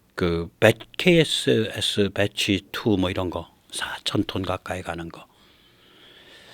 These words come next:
예, 또 무인 잠수정. 무인 잠수정은 수출할 수가 있거든. 전 수출 가능합니다. 공중, 무인 공중 드론이, 공중 드론이 수출이 그 미사일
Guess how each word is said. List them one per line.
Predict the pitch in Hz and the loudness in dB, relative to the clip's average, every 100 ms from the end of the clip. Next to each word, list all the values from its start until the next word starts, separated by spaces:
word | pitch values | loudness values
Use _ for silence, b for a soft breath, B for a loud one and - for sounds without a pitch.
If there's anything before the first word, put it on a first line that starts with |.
| b b b b _ _ _ _ - | b b b b _ _ _ _ 2
예, | 98 - | 2 10
또 | 120 | 12
무인 | 139 151 | 12 12
잠수정. | 131 90 - - - - _ _ _ _ _ 156 | 12 10 6 -2 -4 -8 _ _ _ _ _ 12
무인 | 196 196 | 12 12
잠수정은 | 185 175 180 175 170 | 12 12 12 12 10
수출할 | - - 156 | 6 6 6
수가 | - 131 104 | 6 0 0
있거든. | - 90 92 - _ _ _ _ _ _ - | 0 -6 -6 -10 _ _ _ _ _ _ 2
전 | 131 | 2
수출 | - - 110 | 4 2 2
가능합니다. | 98 90 87 85 120 135 B B B B _ | 2 0 -2 -4 -6 -8 B B B B _
공중, | 131 139 160 165 170 160 151 127 | 12 12 12 12 12 12 10 8
무인 | 135 180 180 165 | 10 12 12 10
공중 | 120 127 160 160 | 12 12 12 12
드론이, | 139 123 117 117 - - | 12 8 8 4 0 4
공중 | 135 143 165 143 | 12 12 12 12
드론이 | 110 101 95 92 - | 10 6 2 -2 -10
수출이 | - - 113 107 104 _ b b b b b b | -10 -4 0 0 -2 _ b b b b b b
그 | - | 0
미사일 | 95 107 135 104 98 90 | 6 8 8 8 8 2